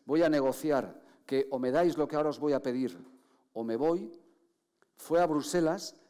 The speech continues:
le dimos todo lo que pidió. Eh, y además había cosas que eran inadmisibles,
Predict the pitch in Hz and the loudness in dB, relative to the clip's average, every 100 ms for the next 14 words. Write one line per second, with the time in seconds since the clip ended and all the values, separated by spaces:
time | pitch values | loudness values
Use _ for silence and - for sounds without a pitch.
0 | - 123 127 185 165 - 143 143 127 - | -8 -4 -2 -2 -4 -4 -4 -2 -2 -4
1 | - 113 147 156 - - _ _ _ _ | -8 -6 -4 -6 -10 -20 _ _ _ _
2 | _ - - - _ _ _ - 104 - | _ -20 -20 -20 _ _ _ -18 -16 -18
3 | - 101 95 120 113 113 110 123 113 123 | -14 -12 -10 -10 -8 -8 -8 -12 -12 -10
4 | 113 104 95 _ _ _ _ _ 113 110 | -8 -10 -16 _ _ _ _ _ -10 -10
5 | 98 95 - 143 107 95 - | -10 -10 -6 -6 -6 -10 -14